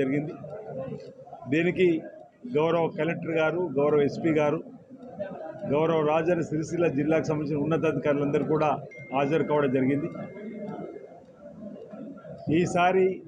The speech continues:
సమ్మక్క సారక్క జాతర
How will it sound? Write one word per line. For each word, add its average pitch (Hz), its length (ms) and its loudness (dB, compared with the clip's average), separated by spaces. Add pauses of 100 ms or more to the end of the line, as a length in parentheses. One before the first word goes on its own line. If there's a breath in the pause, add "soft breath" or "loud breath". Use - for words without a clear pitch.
(140)
సమ్మక్క 180 500 0 (100)
సారక్క 170 400 0 (1040)
జాతర 160 360 2